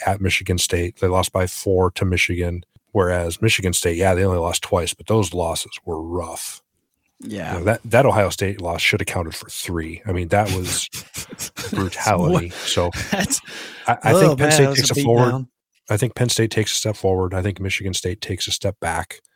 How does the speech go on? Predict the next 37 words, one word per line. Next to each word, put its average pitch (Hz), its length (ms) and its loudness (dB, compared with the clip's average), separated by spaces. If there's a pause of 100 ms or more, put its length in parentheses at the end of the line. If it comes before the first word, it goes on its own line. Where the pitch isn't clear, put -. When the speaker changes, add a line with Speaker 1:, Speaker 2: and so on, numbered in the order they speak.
(480)
Speaker 1:
Uh, 90 160 -4
I 90 80 -2
don't 92 160 0
think - 260 -6 (120)
either 92 240 -2
of 87 80 -2
those 87 500 -2 (300)
are 90 100 -8
too 95 320 -2
outlandish, 87 840 -4 (200)
uh, 95 40 -6
of 90 260 -4
a 85 60 -4
statement. 87 480 -4 (120)
And 90 140 -2
I 90 80 2 (120)
think 107 160 -2
these - 120 -6
teams 95 220 0 (160)
end 107 200 2
up 101 120 2
pretty 95 220 -2
close. 85 420 -2
I 98 60 2
think 127 180 2
if 135 100 2
I 92 140 -4 (140)
had - 280 -4
to 98 80 -4
pick - 240 -4
one, 95 100 -2
I 87 60 -2
might 90 420 -2
lean 90 280 -4
Penn 92 220 -8
State, - 400 -4 (200)
but 92 160 -4